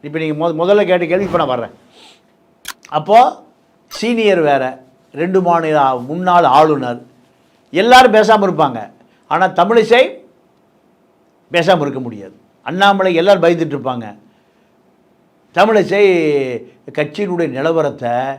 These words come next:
டெல்லிக்கு கொண்டு போக வேண்டிய தேவை இருக்கு. அப்போ இந்த அம்மா என்ன பண்ணியிருக்கு? இந்த புகாரை கேசவ நாயகத்திட்ட கொண்டு போயிடுச்சு. கேசவ நாயகம் வழியாக டெல்லிக்கு போய் சேர்ந்துருச்சு. இப்போ அமித்ஷா தலைமையில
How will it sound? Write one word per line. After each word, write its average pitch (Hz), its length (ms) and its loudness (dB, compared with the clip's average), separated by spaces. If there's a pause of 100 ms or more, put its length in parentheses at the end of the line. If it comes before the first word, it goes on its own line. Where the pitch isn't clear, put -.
(460)
டெல்லிக்கு 196 420 -2
கொண்டு 156 260 -4
போக 139 260 -2
வேண்டிய 120 380 -10
தேவை 113 340 -16
இருக்கு. - 240 -20 (800)
அப்போ 160 280 4 (580)
இந்த 170 200 -2
அம்மா 196 200 2
என்ன 202 120 0
பண்ணியிருக்கு? 160 460 0 (640)
இந்த 165 160 -2
புகாரை 190 600 4 (680)
கேசவ 214 420 2
நாயகத்திட்ட 160 360 -2
கொண்டு 139 300 -8
போயிடுச்சு. 123 240 -14 (920)
கேசவ 233 380 6
நாயகம் 196 400 4
வழியாக 220 340 6 (920)
டெல்லிக்கு 180 460 0
போய் 131 220 -6
சேர்ந்துருச்சு. 107 420 -16 (340)
இப்போ 151 340 -2
அமித்ஷா 202 320 0 (120)
தலைமையில 151 380 -2